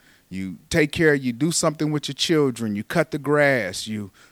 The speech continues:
work on something around the house, you eat dinner, then it's time you do this, you do that, and then before you know it, it's bedtime and it's time to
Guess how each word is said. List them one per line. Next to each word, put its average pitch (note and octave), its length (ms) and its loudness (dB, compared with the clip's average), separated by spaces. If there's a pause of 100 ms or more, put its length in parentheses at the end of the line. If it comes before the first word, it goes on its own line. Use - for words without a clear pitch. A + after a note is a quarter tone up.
(140)
work D3 260 4
on D3+ 100 0
something D3+ 420 -2
around D3 320 2
the C#3+ 80 0
house, D3 340 0
you A2+ 120 -4
eat C#3+ 260 -6
dinner, C#3 320 2
then B2 180 -4
it's B2+ 100 -4
time C#3+ 360 0
you C3+ 120 -4
do C#3 220 0
this, C#3+ 320 0
you B2 60 -8
do C#3 220 0
that, C#3+ 220 2
and D3+ 100 -6
then D3 100 -2
before D3 280 -2
you C#3+ 120 -6
know E3 260 -2
it, C#3 60 -2
it's - 120 -6
bedtime C#3 600 -4
and C#3+ 100 -6
it's D#3+ 100 -10
time C#3 300 -6
to C#3 80 -12